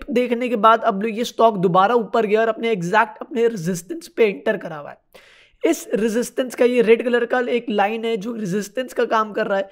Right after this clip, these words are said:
अगर इसके ऊपर एक पन्द्रह मिनट की भी क्लोजिंग हो जाती है तो एक अच्छी बाइंग इसके अंदर हमें देखने को मिल सकती है। ठीक है,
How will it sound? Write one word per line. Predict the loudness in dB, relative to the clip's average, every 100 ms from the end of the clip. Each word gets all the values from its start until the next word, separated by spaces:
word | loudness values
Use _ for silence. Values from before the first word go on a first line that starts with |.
| -16 _ _
अगर | 4 6
इसके | 4 -2 -4
ऊपर | -2 2 2
एक | 2 -6 -6
पन्द्रह | 0 0 0
मिनट | -6 -6
की | -6
भी | -4
क्लोजिंग | -2 -2 -2 -6
हो | -2
जाती | -2 -2 -4
है | -2
तो | -4
एक | -4 -8
अच्छी | -8 -6 -4
बाइंग | 0 0 0 -6
इसके | -4 -4
अंदर | -2 -6
हमें | -4 -2
देखने | -2 -4 -8
को | -4 -4
मिल | -2 -4 -4
सकती | -10 -18 -20 -20
है। | -20 _ _ _
ठीक | -2
है, | -2